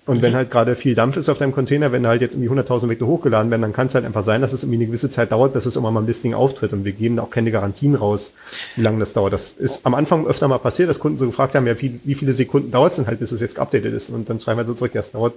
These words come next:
Speaker 1: so lange, bis es geupdatet ist.
Speaker 2: Das ist eine gute Aussage, die
Speaker 1: Das
Speaker 2: finde ich
Speaker 1: hat halt
Speaker 2: toll.
Speaker 1: so eine Queue, ne? Und wenn du halt viel Dampf machst auf dem Ding, dann ist die Queue halt lang.
Speaker 2: Mhm.
Speaker 1: Und
Speaker 2: Und
Speaker 1: wenn wir dann noch irgendwie replizieren, weil wir gerade die Topologie vom Cluster ändern, irgendwie neue Kisten aufnehmen oder irgendwie eine kaputte Platte irgendwie ersetzen oder sowas, dann dauert das halt im Zweifelsfall länger.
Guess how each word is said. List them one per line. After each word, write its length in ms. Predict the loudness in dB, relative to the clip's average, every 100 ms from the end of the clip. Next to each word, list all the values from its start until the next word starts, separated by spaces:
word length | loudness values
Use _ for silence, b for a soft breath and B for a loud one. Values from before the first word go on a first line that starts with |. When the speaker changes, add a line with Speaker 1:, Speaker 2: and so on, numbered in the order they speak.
| -4
Speaker 1:
so 140 | -2
lange, 160 | -2 -2
bis 100 | -4
es 140 | -6
geupdatet 420 | -6 -4 -6 -8
ist. 220 | -12 -14 -18 b b b b -14 -8
Speaker 2:
Das 220 | -2 0
ist 280 | 2 0 0 _
eine 160 | -12 -8
gute 200 | -4 -2
Aussage, 460 | -2 0 0 0 0
die 60 |
Speaker 1:
Das 60 | -2
Speaker 2:
finde 120 | -2
ich 40 | 2
Speaker 1:
hat 140 | 2
halt 140 | 4 4
Speaker 2:
toll. 20 |
Speaker 1:
so 40 |
eine 120 | 2 0
Queue, 360 | -2 -6 -2
ne? 120 | 2
Und 180 | 2 2
wenn 100 | 0
du 100 | -2
halt 180 | -2 -2
viel 220 | -4 -6
Dampf 300 | -4 -6 -6
machst 260 | -10 -10 -12
auf 80 | -8
dem 160 | -8
Ding, 160 | -6 -6
dann 180 | -8 -8
ist 180 | -12
die 60 | -14
Queue 180 | -6 -4
halt 140 | -4
lang. 220 | -6 -8 -12 _ _ B
Speaker 2:
Mhm. 60 | -18 -18 -20 B B B B 0
Speaker 1:
Und 100 | 2
Speaker 2:
Und 60 | 4
Speaker 1:
wenn 100 | 2
wir 80 | 2
dann 140 | 2
noch 120 | 2
irgendwie 220 | 0 -2
replizieren, 540 | 0 -2 -4 -2 0 2
weil 120 | 2
wir 80 | 2
gerade 280 | 0 0 -2
die 100 | -4
Topologie 480 | -6 -2 -2 -2 -2
vom 140 | -2
Cluster 360 | -2 -4 -2 -2
ändern, 240 | 0 -2
irgendwie 180 | -2 0
neue 220 | 2 2
Kisten 280 | 0 -2 -2
aufnehmen 480 | -4 -2 0 0 2
oder 200 | 2 2
irgendwie 200 | 2 -2
eine 240 | 0 0
kaputte 360 | -2 -4 -2 0
Platte 280 | 0 0
irgendwie 220 | 0 0 0
ersetzen 320 | 0 -2 -2
oder 100 | 0
sowas, 220 | 0 0
dann 120 | 0
dauert 220 | 2 2
das 140 | 0 -2
halt 120 | -4
im 80 | -4
Zweifelsfall 440 | -4 -4 -2 -2
länger. 300 | -2 -4 -6